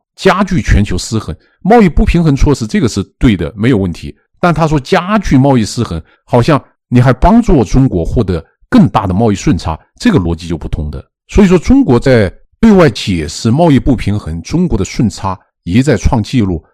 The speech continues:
他的说法说辞没准备好的，他只准备好了上一句，就是我中国呢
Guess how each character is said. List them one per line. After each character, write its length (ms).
他 160
的 80
说 340
法 180
说 280
辞 180
没 160
准 180
备 120
好 240
的， 160
他 140
只 140
准 200
备 80
好 200
了 100
上 260
一 120
句， 280
就 120
是 80
我 140
中 240
国 140
呢 140